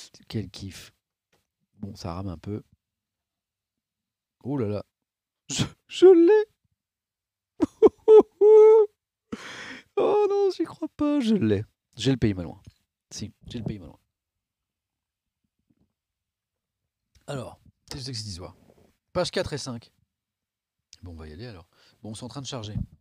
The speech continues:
Voilà, on y va. Ok. Tac. Tac. Oh, ils sont mignons, petits choupitou. Euh, bah, attendez, j'y suis, page quatre et cinq. Ah, c'est là. Ah, ça y est, ok.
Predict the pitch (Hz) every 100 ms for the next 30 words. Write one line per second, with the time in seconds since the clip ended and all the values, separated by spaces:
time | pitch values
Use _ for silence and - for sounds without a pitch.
0 | _ - - 113 104 - 143 117 101 -
1 | - _ _ _ _ _ _ _ _ _
2 | _ 117 117 120 107 - _ _ _ _
3 | - 139 127 - _ _ _ _ _ _
4 | _ - 139 123 - _ _ _ _ _
5 | _ _ _ _ 170 175 175 170 165 156
6 | 135 131 131 127 127 127 120 113 - -
7 | - 120 - - - - - 120 120 120
8 | 117 120 _ _ - 104 120 117 135 113
9 | 107 254 277 233 180 165 147 170 160 -
10 | _ _ _ _ _ _ _ _ _ _
11 | _ _ _ _ _ _ _ - 180 190
12 | 127 - 196 175 - 196 196 127 - 160
13 | -